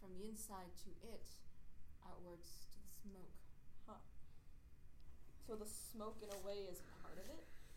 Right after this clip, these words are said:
Speaker 1: Yeah.
Speaker 2: Interesting. And this
Speaker 1: It
Speaker 2: orb
Speaker 1: looks
Speaker 2: is a bizarre color, and it's kinda reminds me a little of those arrows. What were,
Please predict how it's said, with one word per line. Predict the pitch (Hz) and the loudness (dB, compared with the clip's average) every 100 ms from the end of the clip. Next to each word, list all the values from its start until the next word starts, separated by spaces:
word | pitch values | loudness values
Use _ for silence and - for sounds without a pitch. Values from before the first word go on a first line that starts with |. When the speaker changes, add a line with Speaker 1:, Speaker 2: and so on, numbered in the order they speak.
| - 220 | -2 -2
Speaker 1:
Yeah. | 214 196 190 - - - - - - - - - - - - - - - | -2 -2 -2 0 0 -2 -4 -4 -4 -4 -2 0 0 -2 -2 0 -2 -2
Speaker 2:
Interesting. | - - - - - - - - - - | -4 -4 -4 -2 -2 -2 -2 -2 0 0
And | 110 | 0
this | 104 - - - - - - | 0 0 0 -2 -4 -8 -8
Speaker 1:
It | 226 | -6
Speaker 2:
orb | 208 220 | -2 0
Speaker 1:
looks | 226 220 | 2 2
Speaker 2:
is | 196 | 0
a | 185 170 - - - - - - - - - - - - - - - - 196 | 0 -2 -4 -6 -6 -6 -6 -4 -4 -2 -2 0 -2 -2 -4 -6 -4 -4 -4
bizarre | 196 202 208 202 208 - | -2 0 2 0 -2 -4
color, | 196 190 180 175 - - - | -4 -2 -2 -2 -2 -4 -2
and | 180 180 | -2 -2
it's | - - - - 202 | -2 -2 -2 -4 -2
kinda | 190 185 - - - - - - | 0 2 0 -2 -4 -6 -6 -4
reminds | - 226 294 285 | -2 0 2 2
me | |
a | 247 | 2
little | 247 220 | 4 4
of | 208 | 4
those | 170 | 2
arrows. | - 185 165 - | 2 2 0 -2
What | 440 | -2
were, | 427 | 0